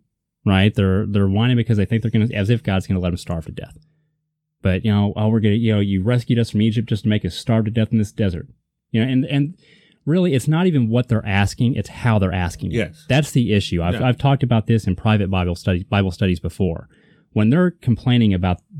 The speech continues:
Speaker 1: not having food, their petition to God is not the problem. Asking for food would not have been the problem. It was their spoiled brat attitude that they brought to God that was the problem. That's
Speaker 2: Yeah.
Speaker 1: what he addressed. And then he gives them manna,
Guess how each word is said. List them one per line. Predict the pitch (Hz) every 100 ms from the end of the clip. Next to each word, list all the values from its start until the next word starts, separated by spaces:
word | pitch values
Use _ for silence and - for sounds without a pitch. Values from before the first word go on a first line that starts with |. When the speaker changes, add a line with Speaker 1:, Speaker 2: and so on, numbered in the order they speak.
| 113 -
Speaker 1:
not | 110 107 95
having | 101 95 87
food, | 82 - 92 78 - _ _ _ _ _ _ _ _ _ _ _ _ _ - - _ -
their | 131 131
petition | - - 107 - 160 - 139 120
to | 117
God | 104 95 90
is | 85
not | 85
the | 80
problem. | - 69 - - _ _ _ _ _ _ -
Asking | 120 147 - 135
for | -
food | 104 123 104
would | 95
not | 95
have | 90
been | 92
the | 90
problem. | - 90 85 85 - _ _ _ _
It | 123
was | 160 147
their | 113
spoiled | - 131 117 95
brat | 95 85
attitude | 87 90 80 92 82
that |
they | 82
brought | 82 95 78 -
to |
God | 90 82
that | 69
was | 62
the | 101
problem. | - 85 82
That's | 85 117
Speaker 2:
Yeah. | -
Speaker 1:
what | 101
he | 95
addressed. | 87 117 92 -
And | 117
then |
he | 165
gives | 139 117
them | 95
manna, | 95 85 67